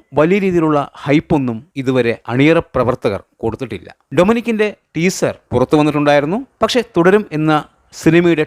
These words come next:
ടീസർ ഇതുവരെ റിലീസായിട്ടില്ല. ഡൊമിനിക്കിന്റെ ടീസറിന് സമ്മിശ്ര പ്രതികരണമാണ് നേടാൻ സാധിച്ചത്. ഈ രണ്ട് ചിത്രങ്ങൾക്കും വലിയ രീതിയിലുള്ള പ്രമോഷൻ കൊടുക്കാത്തത് കൊണ്ട് തന്നെ ഈ രണ്ട് സിനിമയെയും നമ്മൾക്ക് ഒരേപോലെ സമീപിക്കാം. നമ്മൾക്കറിയാം, രണ്ടായിരത്തി ഇരുപത്തിനാല്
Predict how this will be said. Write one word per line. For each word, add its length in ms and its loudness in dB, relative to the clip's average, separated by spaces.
ടീസർ 320 0
ഇതുവരെ 280 2
റിലീസായിട്ടില്ല. 720 0
ഡൊമിനിക്കിന്റെ 540 0
ടീസറിന് 480 0
സമ്മിശ്ര 360 0
പ്രതികരണമാണ് 680 0
നേടാൻ 260 -2
സാധിച്ചത്. 460 -4
ഈ 60 -2
രണ്ട് 240 0
ചിത്രങ്ങൾക്കും 520 0
വലിയ 320 2
രീതിയിലുള്ള 400 2
പ്രമോഷൻ 460 0
കൊടുക്കാത്തത് 500 -2
കൊണ്ട് 200 -2
തന്നെ 240 -10
ഈ 100 2
രണ്ട് 260 2
സിനിമയെയും 540 2
നമ്മൾക്ക് 280 -4
ഒരേപോലെ 460 0
സമീപിക്കാം. 480 -8
നമ്മൾക്കറിയാം, 520 2
രണ്ടായിരത്തി 320 0
ഇരുപത്തിനാല് 380 2